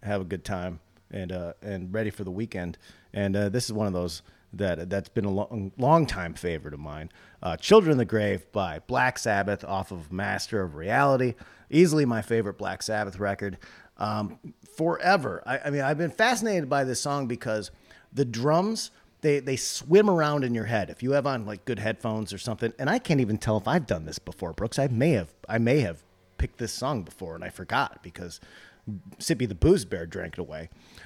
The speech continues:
Um, but the closest I could find is that, uh, Bill Ward, the drummer, says that he, uh, uses,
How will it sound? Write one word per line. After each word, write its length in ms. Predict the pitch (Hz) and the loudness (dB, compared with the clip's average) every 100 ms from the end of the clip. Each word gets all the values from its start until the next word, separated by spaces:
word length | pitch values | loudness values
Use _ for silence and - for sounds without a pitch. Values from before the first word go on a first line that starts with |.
| - | -8
Um, 320 | 135 117 117 101 | -2 0 -2 2
but 240 | 143 143 | 4 4
the 80 | 127 | 0
closest 360 | - 208 180 185 | 4 4 6 2
I 100 | 165 | 2
could 140 | 127 | 0
find 400 | - 127 120 117 - | -2 0 0 -2 -2
is 240 | 117 104 | -4 -2
that, 360 | 120 110 110 - _ _ - | 0 0 -2 -6 _ _ -6
uh, 380 | 113 107 104 - _ _ 135 104 | -2 -2 -4 -8 _ _ -18 4
Bill 200 | 165 151 | 6 8
Ward, 380 | 139 131 127 | 4 2 0
the 100 | 104 113 | -2 -6
drummer, 360 | 123 120 117 | -4 -4 -6
says 420 | 110 127 110 107 | -8 -6 -6 -8
that 320 | 92 113 110 - | -6 -4 -4 -6
he, 300 | 110 120 110 | -6 -2 -2
uh, 120 | 107 | -2
uses, 520 | 113 123 104 113 92 | -2 -4 -2 -4 -6